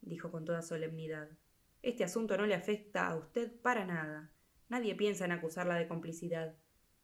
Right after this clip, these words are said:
Además, usted misma ha sido la que al volverle los bolsillos descubrió el objeto robado. Eso basta para dejar sentada su inocencia. Estoy dispuesto a mostrarme indulgente por un acto al que ha podido arrastrar la miseria de Sofía Semenovna.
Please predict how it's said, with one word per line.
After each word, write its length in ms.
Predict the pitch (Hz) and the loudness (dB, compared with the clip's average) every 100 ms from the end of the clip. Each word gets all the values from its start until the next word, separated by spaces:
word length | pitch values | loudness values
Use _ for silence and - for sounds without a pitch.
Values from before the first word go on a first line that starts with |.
| _ | _
Además, 420 | 170 160 202 214 - _ | -2 2 0 0 -10 _
usted 280 | 175 214 208 | -2 2 4
misma 400 | 208 214 170 170 | 4 2 0 -2
ha 60 | |
sido 240 | 165 175 170 | -2 0 2
la 160 | 160 | 2
que 80 | - | 2
al 100 | 160 | 2
volverle 420 | 160 160 196 208 | 2 2 0 0
los 140 | 185 170 | -2 -2
bolsillos 500 | 160 147 226 240 180 | -4 -4 -4 -2 -4
descubrió 420 | 165 - 160 175 | -6 -6 -4 0
el 80 | 185 | 0
objeto 340 | 170 175 170 | 0 -4 -4
robado. 520 | 160 175 196 170 165 - _ _ _ _ | -2 0 2 0 -2 -8 _ _ _ _
Eso 240 | 208 208 | -2 2
basta 260 | 180 214 185 | 2 2 0
para 160 | 170 170 | -2 -2
dejar 280 | 160 185 | -2 -4
sentada 360 | 175 170 185 175 | -2 -4 -4 -4
su 120 | 175 | -6
inocencia. 600 | 165 165 214 170 175 160 - _ - _ _ _ | -8 -4 -4 -4 -8 -12 -14 _ -20 _ _ _
Estoy 240 | 180 196 | -4 0
dispuesto 420 | 202 - 202 214 202 | 0 0 -2 -2 -2
a 60 | |
mostrarme 420 | 175 165 185 190 | -4 -4 -4 -2
indulgente 720 | 180 165 160 - 220 226 220 - _ _ | -4 -4 -4 -4 -4 -4 -8 -8 _ _
por 140 | - 202 | -2 0
un 120 | 208 | 0
acto 360 | 226 - 214 | -2 -4 -2
al 140 | 185 170 | 0 -2
que 120 | 180 | -4
ha 80 | 190 | -4
podido 300 | 185 196 190 | -2 -2 -2
arrastrar 440 | 175 165 - 180 | -2 -4 -4 -4
la 100 | 185 | -2
miseria 380 | 165 160 180 185 | -4 -4 -4 -2
de 60 | 165 | -4
Sofía 360 | 165 - 185 | -6 -6 -6
Semenovna. 680 | 180 160 165 185 175 165 | -4 -6 -4 -4 -4 -8